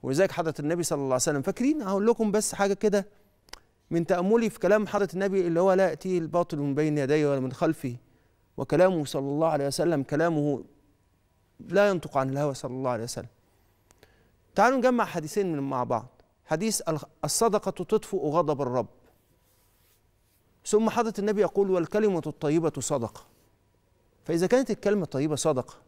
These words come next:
والصدقة تطفئ الغضب،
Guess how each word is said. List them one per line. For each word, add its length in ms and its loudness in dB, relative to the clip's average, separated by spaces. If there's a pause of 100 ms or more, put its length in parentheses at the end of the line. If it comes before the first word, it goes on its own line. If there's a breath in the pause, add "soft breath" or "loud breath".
(1000)
والصدقة 600 2 (320)
تطفئ 320 -2
الغضب، 320 0